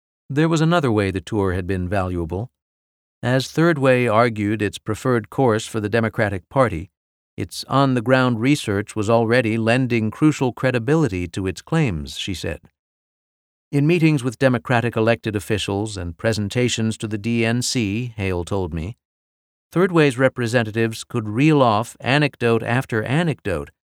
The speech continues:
about the real people of Middle America they'd met.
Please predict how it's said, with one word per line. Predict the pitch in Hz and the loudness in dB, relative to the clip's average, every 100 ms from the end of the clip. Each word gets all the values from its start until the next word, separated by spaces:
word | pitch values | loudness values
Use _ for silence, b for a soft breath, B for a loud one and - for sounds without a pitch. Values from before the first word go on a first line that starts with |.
| _ | _
about | 98 101 110 101 | -2 0 0 -2
the | 110 | -4
real | 104 135 135 127 | 2 2 2 0
people | - 165 165 92 98 | 0 -4 -2 -2 -2
of | 101 | -2
Middle | 101 120 117 | -2 0 0
America | 117 135 156 135 85 80 | 0 2 2 0 -4 -6
they'd | 82 82 87 | -6 -6 -6
met. | 85 - | -8 -8